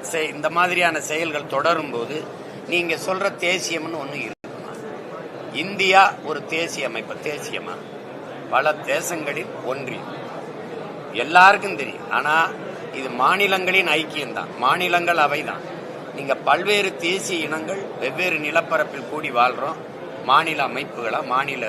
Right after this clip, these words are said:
இது. ஆனால் இந்தியாங்கிற ஒரு நாட்டுக்குள்ள நம்ம தேசிய ஒருமைப்பாடு, இறையாண்மை எல்லாத்தையும் கட்டுப்பட்டு வாழ்றோம். இந்திய நாட்டின் குடிமக்கள். நான் citizen of India, ஆனால் என் நேஷனாலிட்டி தமிழ், உங்க நேஷனாலிட்டி தெலுங்கு,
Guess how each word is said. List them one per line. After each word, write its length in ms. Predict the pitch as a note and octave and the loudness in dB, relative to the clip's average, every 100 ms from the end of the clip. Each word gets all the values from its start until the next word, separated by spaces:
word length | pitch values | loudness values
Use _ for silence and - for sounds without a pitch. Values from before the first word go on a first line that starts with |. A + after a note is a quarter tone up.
| F#2+ | -6
இது. 160 | - F#2+ E2 - | -8 -10 -10 0
ஆனால் 340 | A2+ C#3 F3+ D#3 | 0 2 -2 -4
இந்தியாங்கிற 480 | D3 D3+ D#3 D3+ F3+ - - - - - | -6 0 2 2 -2 -4 -10 -14 -14 -6
ஒரு 140 | A#2+ | -2
நாட்டுக்குள்ள 640 | A#2+ D3 - - - - C#3 - - - - - | 2 0 -2 -10 -10 -6 -6 -6 -12 -12 -12 -8
நம்ம 200 | A#2+ B2+ A2+ | -6 -4 -4
தேசிய 340 | D3 C#3+ - B2+ | -4 -4 -4 -4
ஒருமைப்பாடு, 580 | A#2 C3+ C3+ - A#2 A#2 C#3 | -4 -6 -8 -2 -2 -2 -2
இறையாண்மை 520 | A#2+ C3 B2+ A#2 D3 | 0 2 0 -2 -6
எல்லாத்தையும் 380 | C3 A#2+ A#2+ - | -6 -6 -8 -8
கட்டுப்பட்டு 520 | A2+ E3 - G#2+ - - - | -8 -8 -8 -10 -10 -10 -2
வாழ்றோம். 420 | B2+ F#3+ D3 - - - - - - - - | 2 2 0 -10 -12 -12 -12 -12 -12 -14 -12
இந்திய 220 | A#2+ D3+ F3 | -8 -2 2
நாட்டின் 420 | D3+ D3+ F3 E3 | 2 -2 -8 -8
குடிமக்கள். 500 | E3 G#3 F3 - D3+ - - | -2 0 0 -4 -10 -12 -8
நான் 200 | A2+ A#2+ - - | 0 0 -2 -12
citizen 460 | - - - - G3 | -12 -10 -8 -4 2
of 140 | F3+ - | 2 2
India, 380 | D3+ F3+ F3 - - - - | -8 0 0 0 -4 -10 -4
ஆனால் 260 | A#2 C#3 B2+ | -2 0 -2
என் 140 | A#2 B2 | -2 0
நேஷனாலிட்டி 640 | F3 - G3 F#3 F#3 - - D#3+ | 0 2 2 2 2 -2 0 2
தமிழ், 260 | E3 D#3+ - - - - | 4 0 -6 -12 -14 -12
உங்க 180 | C#3+ C#3+ | -6 -4
நேஷனாலிட்டி 640 | D3+ F3 F#3 F3 F3 - G#3 | -2 -2 2 2 0 -4 -4
தெலுங்கு, 400 | - D#3+ D#3 - | 0 0 0 -8